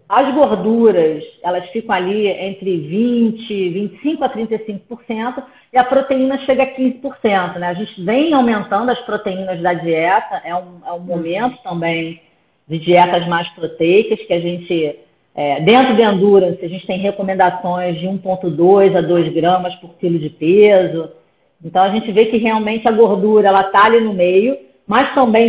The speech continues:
Speaker 1: não tem benefício dietas que sejam com menos de vinte por cento de gordura. Então, é, esses extremos que a gente, é,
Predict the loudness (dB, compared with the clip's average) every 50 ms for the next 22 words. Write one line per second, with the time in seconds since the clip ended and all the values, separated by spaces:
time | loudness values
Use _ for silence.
0 | 6 6 6 6 6 4 0 -2 -2 -2 -2 0 2 2 2 2 2 0 -2 -8
1 | -8 -8 -6 -6 -6 -8 -10 _ _ -12 -12 -12 -14 -18 _ _ _ _ _ _
2 | -10 -2 2 2 4 4 4 4 4 2 0 -6 -8 -8 -10 -12 -12 -12 _ _
3 | 0 0 2 0 0 -2 -6 -8 -8 -10 -12 -10 -10 -8 -6 -6 -4 -6 -6 -6
4 | -6 -6 -2 2 4 4 4 2 0 -4 -6 -10 -12 -12 -12 -12 _ -8 -6 -6
5 | -8 -8 -10 -12 -12 -6 -6 -6 -6 -6 -8 -8 -8 -8 -8 -10 -12 -14 -14 _
6 | -10 -10 -10 -12 _ _ _ _ _ _ _ _ -6 -6 -2 0 2 2 2 0
7 | -2 -4 -4 -4 -6 -8 -8 0 2 4 6 6 6 4 4 2 0 -4 -8 -10
8 | -10 -8 -6 -6 -6 -6 -10 -10 -10 -12 -14 -8 -6 -4 -2 -2 -2 -4 -6 -6
9 | -8 -10 -10 -10